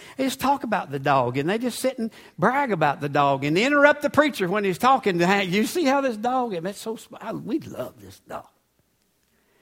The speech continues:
Finally, the preacher says, "Can I just speak to you a minute about this? I, I know you love this dog, but l-, you are a loving couple. Why don't you have a child and, and, and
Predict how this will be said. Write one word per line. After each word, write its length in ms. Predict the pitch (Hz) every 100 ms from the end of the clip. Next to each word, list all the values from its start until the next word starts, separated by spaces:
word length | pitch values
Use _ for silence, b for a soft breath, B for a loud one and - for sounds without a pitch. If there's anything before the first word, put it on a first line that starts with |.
| b b b b b
Finally, 320 | - 320 285
the 60 | 180
preacher 260 | 196 156 135
says, 200 | 139 -
"Can 220 | 185 311
I 140 | 381 359
just 200 | 151 -
speak 340 | - 127 147 185
to 60 |
you 60 | 190
a 40 |
minute 320 | 180 190 185
about 280 | 175 180 175
this? 300 | 185 175 - _ b b b b b _ _ _ _ _ - -
I, 240 | - - 151
I 100 | 202
know 200 | 202 294
you 160 | 339 175
love 300 | 170 220 226
this 160 | 226
dog, 320 | - 240 226
but 120 | 190 170
l-, 280 | 180 202 220 - - _ _ _ _ _
you 300 | 185 208 403
are 300 | 403 254 151
a 100 | 127
loving 500 | 120 170 233 151 117
couple. 580 | - - 359 330 135 113 B B B B B _ 359
Why 260 | 247 370 403
don't 260 | 403 330 -
you 80 | 196
have 320 | 185 214 180
a 60 |
child 600 | 139 - 208 262 262 196
and, 200 | 151 127 - B B -
and, 280 | 160 139 -
and 340 | 131 127 117